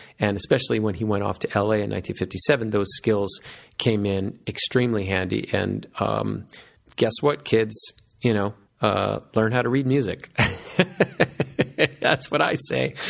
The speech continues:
Someone who has made a living as a musician for twenty-five years plus, you know,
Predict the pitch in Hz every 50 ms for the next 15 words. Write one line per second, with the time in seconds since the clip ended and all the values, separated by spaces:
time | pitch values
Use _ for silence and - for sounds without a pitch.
0 | - - - - - - - 160 156 156 151 143 139 139 135 123 131 135 135 135
1 | 131 135 135 131 139 131 123 123 117 120 123 123 120 131 131 131 - 120 - 131
2 | 107 - 123 120 127 135 131 131 131 123 123 120 113 120 123 120 110 107 104 -
3 | - - - - - - - - - - - 143 123 110 98 - - - - -
4 | - - - - - - _ - 135 123 117 117 117 127 - -